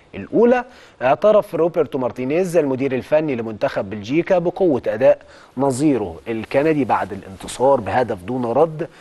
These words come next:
في أول مبارياته في كأس العالم ألفين اتنين وعشرين. روبرتو مارتينيز في المؤتمر الصحفي قال: "خضنا مباراة صعبة،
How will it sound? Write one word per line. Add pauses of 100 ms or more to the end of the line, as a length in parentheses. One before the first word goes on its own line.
(280)
في (280)
أول
مبارياته
في
كأس
العالم (140)
ألفين
اتنين (100)
وعشرين. (1000)
روبرتو
مارتينيز
في
المؤتمر
الصحفي
قال: (140)
"خضنا
مباراة
صعبة،